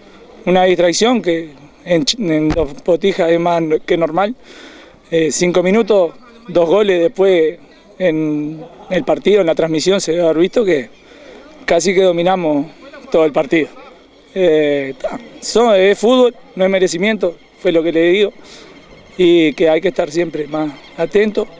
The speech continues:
Y después la, el tema de la, de la pandemia trancó todo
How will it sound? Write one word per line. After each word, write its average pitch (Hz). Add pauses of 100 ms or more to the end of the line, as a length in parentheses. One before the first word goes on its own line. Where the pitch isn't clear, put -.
(840)
Y 240
después 214
la, 143
el 143
tema 190
de 160
la, 135 (540)
de 170
la 175
pandemia 165 (1040)
trancó 156
todo 190